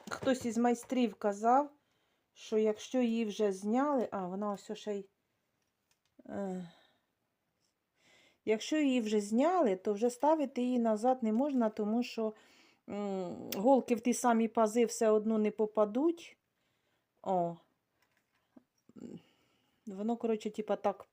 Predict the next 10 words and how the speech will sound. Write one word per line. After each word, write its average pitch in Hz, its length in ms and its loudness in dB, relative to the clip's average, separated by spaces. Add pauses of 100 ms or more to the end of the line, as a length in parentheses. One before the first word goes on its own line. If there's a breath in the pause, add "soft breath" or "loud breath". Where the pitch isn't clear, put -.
потім 190 420 -4 (540)
не 185 160 -4
буде 175 280 0
нормально 165 540 0
працювати, 180 840 -4
я 196 160 -2
навіть 170 340 -6
не 165 140 -6
знаю. 160 360 -8
Може, 202 300 -2